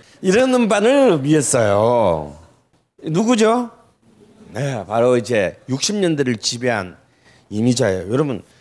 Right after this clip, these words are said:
이미자를 우습게 생각하면 안 됩니다, 절대로. 사진은 좀 우습게 났지만, 천구백육십사 년에 비틀즈가 미국을, 전 세계를 강타할 때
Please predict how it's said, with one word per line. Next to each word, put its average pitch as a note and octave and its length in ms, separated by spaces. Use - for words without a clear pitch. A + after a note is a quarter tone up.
이미자를 F#3+ 640
우습게 - 340
생각하면 F#3+ 420
안 A2 120
됩니다, D#3+ 280
절대로. A2 800
사진은 F3+ 300
좀 D#3+ 160
우습게 E3+ 240
났지만, A2 840
천구백육십사 A3+ 840
년에 F3+ 200
비틀즈가 F3 840
미국을, C#3+ 500
전 D#3+ 220
세계를 D#3 320
강타할 A2 440
때 A#2 380